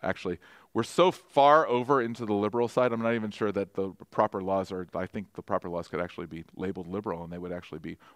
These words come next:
way more <laughs> conservative than they are right now. So, uh, some of the stuff has gone so far off the deep end, I think it's appropriate for Christians to step into that and to engage it from a political perspective.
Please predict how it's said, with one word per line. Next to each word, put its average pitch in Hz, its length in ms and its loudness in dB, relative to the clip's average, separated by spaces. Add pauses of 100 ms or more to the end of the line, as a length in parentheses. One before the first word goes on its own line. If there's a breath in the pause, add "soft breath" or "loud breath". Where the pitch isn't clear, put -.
way 90 180 -6
more 90 120 -8
<laughs> - 20 -12
conservative 143 600 -4
than 107 140 -4
they 101 100 -4
are 95 120 -2
right 95 160 -6
now. 110 180 -2
So, 107 240 -2 (320 loud breath)
uh, 123 100 4
some 202 200 2
of 196 40 4
the 170 40 0
stuff 160 160 6
has 135 100 -2
gone 123 160 4
so 131 220 2
far 123 180 6
off 117 80 4
the 113 100 -6
deep 113 220 -4
end, 147 260 0
I 107 120 2
think 107 160 -2
it's - 100 -8
appropriate 117 500 -2
for - 120 -14
Christians 120 480 -8 (300 loud breath)
to 101 160 -2
step - 420 -2
into 110 240 -4
that 110 280 2
and 95 220 -10
to 101 160 -6
engage 95 420 -6
it 117 80 -6
from 107 160 -8
a 104 60 -8
political 101 340 -10
perspective. 110 460 -6